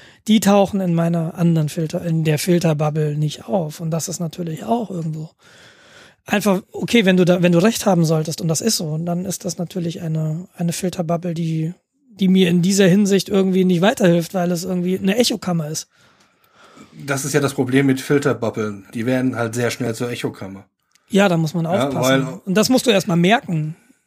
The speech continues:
Speaker 2: Ja, klar. Also ich, ich kenn Leute, die im Social-Media-Bereich, oh, der hat irgendwas gesagt, was meinen, äh, Idealen nicht entspricht. Ähm,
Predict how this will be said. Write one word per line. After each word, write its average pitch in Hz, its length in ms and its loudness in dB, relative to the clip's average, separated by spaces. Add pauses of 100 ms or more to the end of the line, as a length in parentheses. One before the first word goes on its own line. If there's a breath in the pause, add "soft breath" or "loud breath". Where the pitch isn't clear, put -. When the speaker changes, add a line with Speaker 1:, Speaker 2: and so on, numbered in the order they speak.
(580 soft breath)
Speaker 2:
Ja, 127 140 0
klar. 156 300 2
Also 135 160 -2
ich, 131 200 -4
ich - 340 -18 (280)
kenn 131 200 2
Leute, 135 440 2
die 127 220 -6
im 120 120 -8
Social-Media-Bereich, 131 1200 -4 (580 loud breath)
oh, 170 280 4
der 170 140 2
hat 156 180 2
irgendwas 160 340 0
gesagt, 143 320 -2
was 135 160 -8
meinen, 135 460 0
äh, 123 320 0
Idealen 127 640 -2
nicht 135 140 0
entspricht. 131 680 -4 (420 loud breath)
Ähm, 127 480 2